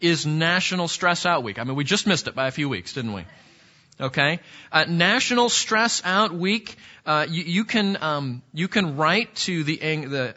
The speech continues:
uh, Anxiety Disorders Association of America and get a free house party kit, so you can host your own National Stress Out Week party. And what you do is you, um,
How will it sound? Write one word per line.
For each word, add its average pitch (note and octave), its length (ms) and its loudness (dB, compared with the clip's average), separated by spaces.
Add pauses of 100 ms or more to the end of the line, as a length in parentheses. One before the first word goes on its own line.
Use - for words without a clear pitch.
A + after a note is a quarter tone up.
uh, - 40 -8
Anxiety E3 640 0
Disorders F3 540 0
Association G3 720 0
of C#3 80 -4
America D#3+ 460 0
and E3+ 140 -2
get F#3+ 120 2
a D#3+ 60 0
free B3+ 480 -4 (140)
house - 280 0
party C4 320 -2
kit, - 340 -2
so - 100 -6
you G3+ 160 -2
can F3+ 140 -4
host B3 340 -2
your C4 120 -4
own D#3 280 -2 (240)
National G3+ 460 2
Stress F3+ 340 0
Out F3 220 2
Week C#3+ 240 -6 (240)
party. F3+ 360 2 (440)
And D#3+ 220 2
what G3+ 180 2
you C4 80 2
do G3 460 0 (320)
is E3+ 300 2
you, F#3 300 0
um, C3+ 360 0